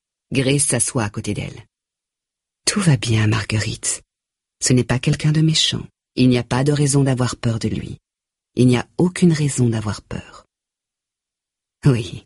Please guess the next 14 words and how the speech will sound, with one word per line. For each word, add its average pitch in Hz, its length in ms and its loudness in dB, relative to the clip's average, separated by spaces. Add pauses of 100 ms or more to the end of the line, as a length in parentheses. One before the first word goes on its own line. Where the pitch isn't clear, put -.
(380)
dit 117 180 2
Marguerite. 107 720 -2 (680)
Mais 123 160 4
elle 117 180 -2
secoue - 320 -2
la 107 140 -4
tête. « - 460 -12 (500)
Oui, 104 420 0 (320)
oui. » « 165 360 0 (1600)
Il 151 180 4
n'est 160 100 2
pas 170 200 -4
comme 156 200 0
Stuart. - 600 -8